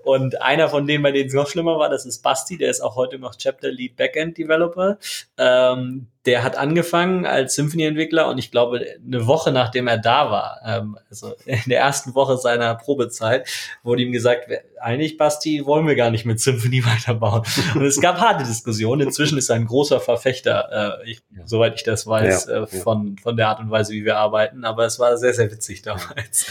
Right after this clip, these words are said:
Speaker 2: Und also wir sehen das jetzt auch nicht so super dogmatisch. Es geht jetzt nicht drum, äh, hier darf niemals ein Framework benutzt werden, sondern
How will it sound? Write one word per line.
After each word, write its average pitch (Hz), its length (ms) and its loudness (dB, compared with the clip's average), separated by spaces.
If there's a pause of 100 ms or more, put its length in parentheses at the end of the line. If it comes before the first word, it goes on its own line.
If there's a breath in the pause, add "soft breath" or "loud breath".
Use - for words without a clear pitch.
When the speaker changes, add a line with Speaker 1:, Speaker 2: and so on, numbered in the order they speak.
(240 loud breath)
Speaker 2:
Und 113 200 0
also 107 240 2
wir 113 80 4
sehen 117 160 4
das 113 80 2
jetzt 117 140 0
auch 123 60 2
nicht 113 140 4
so 110 80 2
super 113 240 0
dogmatisch. 107 460 0
Es 101 140 -8
geht 113 160 0
jetzt - 160 -4
nicht 113 120 -4
drum, 110 320 -2
äh, 104 220 -2
hier 110 180 -2
darf 104 200 0
niemals 113 340 0
ein 107 60 -4
Framework 139 300 2
benutzt 135 360 -2
werden, 147 340 2
sondern 113 460 2